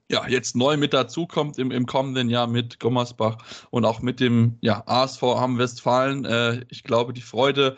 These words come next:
bei den Verantwortlichen in Hamm war sehr, sehr groß, Finn, weil, ne,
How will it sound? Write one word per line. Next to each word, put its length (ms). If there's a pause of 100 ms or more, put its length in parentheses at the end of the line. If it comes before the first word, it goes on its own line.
bei 160
den 120
Verantwortlichen 680
in 40
Hamm 220
war 160
sehr, 220
sehr 120
groß, 320
Finn, 240
weil, 320
ne, 320